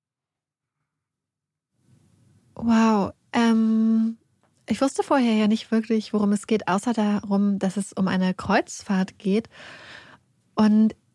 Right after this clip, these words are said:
ähm, ich bin total gespannt, was Amanda uns jetzt noch erzählen wird, weil sie ja schon angekündigt hat, dass sie jetzt noch einige Sachen erzählen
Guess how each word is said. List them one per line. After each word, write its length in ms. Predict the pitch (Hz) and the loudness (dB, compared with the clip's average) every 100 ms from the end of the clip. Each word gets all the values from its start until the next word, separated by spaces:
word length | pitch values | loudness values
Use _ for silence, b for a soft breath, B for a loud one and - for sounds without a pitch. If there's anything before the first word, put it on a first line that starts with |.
| _ _ _ _ _ _ _ _ - _ _ _ - | _ _ _ _ _ _ _ _ -20 _ _ _ -2
ähm, 500 | 208 202 196 196 - _ _ _ _ | 2 2 2 0 -4 _ _ _ _
ich 80 | 196 | -4
bin 80 | 233 | 0
total 280 | 233 220 220 | 0 0 0
gespannt, 360 | 240 - 220 | 0 -2 -2
was 120 | 214 - | -2 -2
Amanda 280 | 196 202 | 0 0
uns 100 | 196 | -2
jetzt 160 | - 196 | -4 -4
noch 120 | 196 | -6
erzählen 680 | - 175 - 214 311 226 185 | -4 -8 -4 0 2 0 0
wird, 280 | 196 226 - | -2 -2 -2
weil 160 | 185 | -2
sie 80 | 196 | 0
ja 80 | 196 | -2
schon 160 | - - | -2 -2
angekündigt 500 | 220 208 202 190 - | -2 -2 -2 -4 -4
hat, 100 | 190 | -4
dass 160 | 196 - | -2 -2
sie 80 | |
jetzt 180 | 220 170 | -4 -2
noch 100 | 180 | -6
einige 320 | - 170 180 | -4 -4 -4
Sachen 280 | 185 175 190 | -2 -2 -2
erzählen 600 | 180 175 - 175 170 180 | -4 -6 -4 -2 0 -2